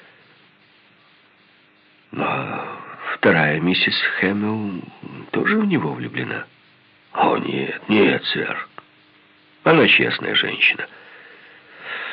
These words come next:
О ней никто такого не говорил. Я бы знал.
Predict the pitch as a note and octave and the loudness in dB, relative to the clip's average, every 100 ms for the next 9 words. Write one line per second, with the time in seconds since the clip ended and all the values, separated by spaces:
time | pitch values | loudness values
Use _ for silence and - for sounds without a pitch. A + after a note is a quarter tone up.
0 | - - - A#2 F#3 D3+ - C3 G#2+ G2 | -12 -2 2 6 6 6 4 4 6 6
1 | F#2 E2 D2+ C#2+ C3 C3 - - - - | 4 4 2 2 0 -2 -6 -14 -18 -20
2 | - - - F2 C2+ A#1+ A#1 C#2+ F#2 G2+ | -12 -2 2 2 2 0 -2 -2 -4 -6
3 | D2+ | -12